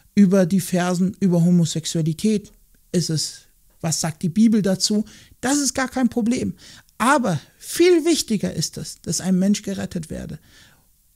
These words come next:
Abgesehen von alle Sünden, was er tut,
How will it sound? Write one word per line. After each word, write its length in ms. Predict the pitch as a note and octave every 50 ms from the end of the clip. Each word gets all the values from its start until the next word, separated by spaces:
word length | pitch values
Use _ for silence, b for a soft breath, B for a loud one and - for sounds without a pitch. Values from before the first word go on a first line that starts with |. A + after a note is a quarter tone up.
| _ -
Abgesehen 560 | A#3+ C#4+ C#4+ - C#4 B3+ G3 A3 G3+ G3+ F#3
von 240 | - - - F3+ F3+ - -
alle 280 | A#3 B3+ C#4 C4+ C4
Sünden, 360 | A3 F#3+ G#3 G3+ G3 F3 F#3+
was 180 | F3+ F3 D#3+ -
er 140 | F3 E3 -
tut, 180 | - - -